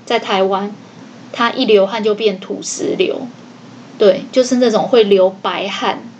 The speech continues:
就是他的粉底都会跟着他的汗水一起滑落。然后他说本来看起来是那种微微的细闪，好像皮肤很有光泽的感觉，回到家变成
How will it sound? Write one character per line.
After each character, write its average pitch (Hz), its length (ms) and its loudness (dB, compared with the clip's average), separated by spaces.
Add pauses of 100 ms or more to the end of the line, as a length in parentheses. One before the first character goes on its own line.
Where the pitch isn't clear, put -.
(100)
就 233 80 0
是 233 160 -2
他 226 160 0
的 214 120 2
粉 202 260 0
底 202 160 -6
都 202 200 4
会 214 260 0 (340)
跟 226 180 4
着 214 120 4
他 214 180 -2
的 214 60 0
汗 208 260 -4
水 208 160 -6
一 220 80 -6
起 - 160 -8
滑 - 300 -6
落。 - 260 4 (960)
然 214 80 2
后 240 80 2
他 269 120 4
说 277 140 4
本 208 180 -2
来 202 100 -2
看 240 180 -4
起 240 80 -4
来 208 100 0
是 233 160 -6
那 240 120 -2
种 196 160 -6 (200)
微 226 220 6
微 254 220 4
的 226 100 4
细 226 320 -6
闪， 196 220 -6
好 - 220 -6
像 254 200 -2
皮 202 160 0
肤 226 300 2 (260)
很 220 120 -2
有 233 140 6
光 220 280 2
泽 214 140 4
的 185 80 6
感 196 240 -4
觉， 165 220 -8 (300)
回 226 140 4
到 269 180 2
家 240 220 -2
变 233 240 -2
成 196 340 -8